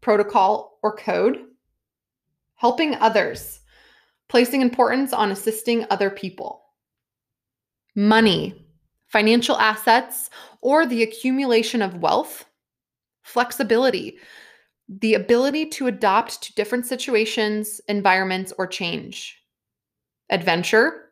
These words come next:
seeks and participates in exciting events that involve uncertainty. Excitement, things that engage attention and or emotion in a lively, stimulating, and compelling way.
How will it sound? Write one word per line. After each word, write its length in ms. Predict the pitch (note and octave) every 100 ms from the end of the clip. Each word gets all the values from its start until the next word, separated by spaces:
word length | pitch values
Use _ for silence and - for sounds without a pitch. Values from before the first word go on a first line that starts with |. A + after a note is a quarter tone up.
| _
seeks 560 | - - C#4+ D4 - - - -
and 440 | A#3 G#3+ G#3+ G#3+ - - - - -
participates 920 | A3 A3 D4+ D4 - A#3 F#3 F#3 - - -
in 480 | F#3 F3+ A#3+ D#4 - _ -
exciting 540 | G#3+ - A3 B3 D4+
events 360 | E4 B3+ A#3+ A#3+
that 140 | G3+
involve 400 | F3+ F3+ E3+ F#3
uncertainty. 840 | F#3 F#3 E3+ D#3+ D#3+ D#3+ - - - _ _ _ _ _ _ - - _ _ _
Excitement, 760 | G#3+ - G#3 G3 A#3+ D#4+ - - _ _ _ _ _ _ _ -
things 340 | - A#3+ C#4
that 140 | B3+ G3+
engage 420 | G3+ G3+ A#3 B3
attention 760 | C4 B3 A3+ A#3 G#3+ A3 A#3+ - _ _ _
and 260 | A#3 C#4 D4
or 240 | A#3 B3
emotion 600 | B3 F#3+ F3 - F#3 F3+
in 160 | - F#3+
a 60 |
lively, 440 | F#3 F3+ G#3 A3+ C4+
stimulating, 760 | - G#3+ G#3 F#3+ F#3+ F#3+ F#3
and 140 | F3+ F3
compelling 480 | F#3 F#3 F3+ F#3+
way. 420 | G3+ D3+ D3 A3